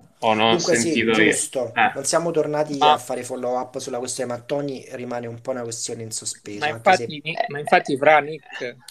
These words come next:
Speaker 3: ha
Speaker 2: ci
Speaker 3: detto
Speaker 2: castiga.
Speaker 3: benissi-, ha detto benissimo prima. Nick ha detto benissimo sta cosa, ha detto: "In un anno in cui i premium falliscono,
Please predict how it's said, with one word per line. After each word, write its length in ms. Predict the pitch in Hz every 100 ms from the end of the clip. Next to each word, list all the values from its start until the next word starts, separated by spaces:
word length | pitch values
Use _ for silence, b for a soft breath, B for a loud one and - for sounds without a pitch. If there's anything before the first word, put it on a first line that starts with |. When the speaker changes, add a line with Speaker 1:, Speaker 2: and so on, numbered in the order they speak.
| _ _
Speaker 3:
ha 120 | -
Speaker 2:
ci 20 | 120
Speaker 3:
detto 280 | 143 -
Speaker 2:
castiga. 260 | 123 113 147 143
Speaker 3:
benissi-, 60 | - _ _
ha 100 | -
detto 240 | 143 139
benissimo 400 | 139 151 151 151 131
prima. 260 | 147 127 - _ _ _ _ -
Nick 200 | 165 151
ha 60 |
detto 260 | 135 135 131
benissimo 500 | 135 156 156 147 127
sta 160 | - 127
cosa, 220 | 127 123
ha 20 |
detto: 260 | 127 127 135
"In 100 | 139
un 120 | 160
anno 300 | 180 185 170
in 120 | 160
cui 260 | - 151 135
i 40 |
premium 480 | 135 165 156 139 135
falliscono, 800 | 170 165 151 139 - 147 151 156